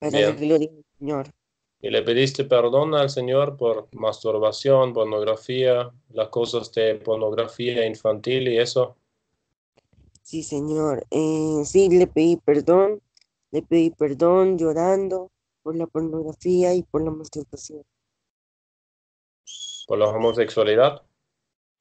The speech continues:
Speaker 1: Sí, señor.
Speaker 2: Bien, de acuerdo.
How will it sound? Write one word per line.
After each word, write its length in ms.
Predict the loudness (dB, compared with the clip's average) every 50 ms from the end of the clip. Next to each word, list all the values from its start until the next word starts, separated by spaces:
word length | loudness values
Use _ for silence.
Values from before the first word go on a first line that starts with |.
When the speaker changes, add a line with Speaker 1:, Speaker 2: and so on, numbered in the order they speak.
| -20 _ _
Speaker 1:
Sí, 180 | -16 -14 -14 -10
señor. 520 | -6 -4 -4 -2 -2 -2 -4 -6 -10 -16 _ _ _ _ _ _ _ _ _ _ _ _ _ _ _ _
Speaker 2:
Bien, 340 | -8 0 2 2 2 2 0 -6 -12 -18 -20 _ _ _ _ _ _ _
de 120 | _ -10 -8
acuerdo. 420 | -2 2 2 2 4 2 0 -2